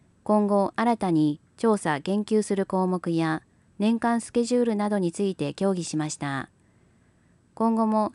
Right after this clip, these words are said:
開かれた議会を目指し、議会や議員の活動の活性化と充実を図ってまいります。議会基本条例の内容を研修。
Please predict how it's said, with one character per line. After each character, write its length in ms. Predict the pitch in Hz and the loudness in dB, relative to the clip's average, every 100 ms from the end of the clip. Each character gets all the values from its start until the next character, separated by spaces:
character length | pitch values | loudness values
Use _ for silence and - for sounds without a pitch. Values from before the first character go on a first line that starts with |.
| _ | _
開 200 | 220 240 | -2 0
か 80 | 254 | 0
れ 120 | 247 | 0
た 120 | 196 | 0
議 120 | 190 | -2
会 260 | 220 214 190 | 0 0 2
を 60 | 160 | 0
目 100 | 160 | 0
指 140 | 180 | -2
し、 340 | - 156 143 - _ _ - | -4 -4 -6 -8 _ _ -6
議 120 | 196 | -2
会 240 | 190 180 | 0 0
や 240 | 156 151 - - | 0 -2 -4 -6
議 80 | 208 | 0
員 160 | 220 | 2
の 100 | 185 | 0
活 240 | 151 160 180 | -2 -4 -2
動 180 | 196 190 | -2 0
の 120 | 185 | -2
活 220 | 180 175 | -4 -6
性 200 | - 190 | -6 -4
化 140 | 185 | -4
と 240 | 180 175 170 | -4 -2 -2
充 220 | - 196 | 0 0
実 280 | 208 202 196 | 0 -2 -2
を 80 | 185 | -2
図 120 | 175 | -2
っ 80 | 180 | -6
て 120 | - 156 | -4 -4
ま 160 | 151 | -2
い 60 | 147 | -2
り 100 | 147 | -4
ま 200 | 139 147 | -4 -6
す。 160 | - _ _ _ _ - _ _ _ _ _ _ _ _ _ _ _ _ _ _ _ _ _ _ _ _ _ _ | -8 _ _ _ _ -20 _ _ _ _ _ _ _ _ _ _ _ _ _ _ _ _ _ _ _ _ _ _
議 140 | 233 247 | -4 2
会 260 | 240 196 | 2 2
基 180 | - 185 | 0 -2
本 220 | 226 247 | 2 2
条 240 | 247 254 247 | 2 2 2
例 200 | 226 202 | 2 0
の 160 | 156 | 0
内 260 | 156 180 190 | 0 0 0
容 340 | 190 180 175 | 0 2 0
を 60 | 170 | 0
研 240 | - 165 | 0 -2
修。 460 | 160 165 151 143 | -2 -6 -4 -6